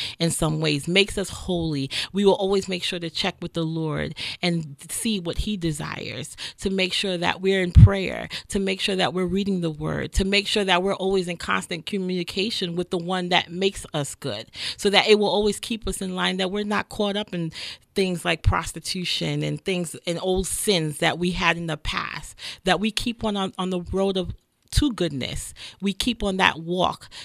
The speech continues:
to, and keep Christ as our focus, so that we can be the people that he called us to be from the very beginning.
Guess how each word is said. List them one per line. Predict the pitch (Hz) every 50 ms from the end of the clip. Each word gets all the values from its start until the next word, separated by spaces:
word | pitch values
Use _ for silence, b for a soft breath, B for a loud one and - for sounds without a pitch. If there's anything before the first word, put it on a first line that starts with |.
| B B
to, | - - 285 269 - - - -
and | - 180 180 175 -
keep | - 240 233 214 - - - -
Christ | - - - 208 202 196 190 180 - - - - _ _ _ _ _ _ _ _ _ _ _ _ -
as | 196 185 175 180
our | 170 160
focus, | - - 208 202 202 - - - - - - - - B B B B B B
so | - - 202
that | 202 190 180 160
we | 175 202 214
can | 202 - 208 190 190
be | 160 151 208 226 226
the | 196 214
people | 180 - - 202 190 185 175
that | 180 180 170 -
he | - 202 196
called | - - - 190 185 180 180
us | 180 180 -
to | - 196 180
be | 170 214 220 214 202 196
from | 185 - - 202 196
the | 196 190 185
very | 170 190 185 190 196
beginning. | 185 175 185 175 170 190 220 277 - - - - 151